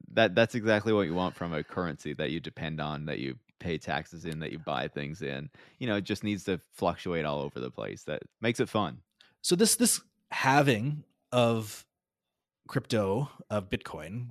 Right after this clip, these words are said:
Speaker 2: uh, the price of Bitcoin didn't just happen in,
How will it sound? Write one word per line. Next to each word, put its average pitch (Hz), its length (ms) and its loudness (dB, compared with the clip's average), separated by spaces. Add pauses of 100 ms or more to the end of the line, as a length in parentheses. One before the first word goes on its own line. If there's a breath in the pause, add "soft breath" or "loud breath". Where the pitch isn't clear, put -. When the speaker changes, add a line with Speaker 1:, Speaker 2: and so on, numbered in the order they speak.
(100)
Speaker 2:
uh, 85 360 -8 (360)
the 95 80 -4
price 92 320 -4
of 87 100 -10
Bitcoin - 320 -6
didn't 143 140 4
just 135 160 2
happen 107 560 0 (180)
in, 101 440 -2